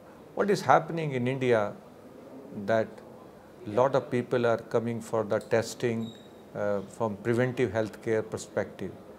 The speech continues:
But the issue in India is there we don't have the technical manpower, the, the laboratory technicians are not that trained.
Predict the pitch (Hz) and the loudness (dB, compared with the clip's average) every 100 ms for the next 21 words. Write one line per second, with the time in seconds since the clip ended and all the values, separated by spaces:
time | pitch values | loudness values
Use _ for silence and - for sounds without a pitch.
0 | - - - - 117 113 123 143 143 190 | -20 -20 -20 -2 0 2 2 2 2 2
1 | 160 127 127 127 131 - 120 110 110 113 | 2 2 0 0 0 0 0 0 4 4
2 | 110 113 107 123 131 - 110 107 110 - | 4 0 2 0 0 0 0 0 -2 -2
3 | 120 123 113 110 113 101 107 107 - 110 | -4 -2 -2 0 0 0 -2 -2 2 2
4 | 107 110 104 98 - - 101 104 101 107 | 2 0 0 -2 -4 -12 -2 0 2 0
5 | 110 113 113 101 101 113 120 113 117 107 | 0 -4 -4 -2 -2 0 -4 -4 -6 -2
6 | 110 104 104 101 98 95 90 - 104 85 | -2 -2 0 -2 -2 -6 -6 -4 -4 -4
7 | - | -10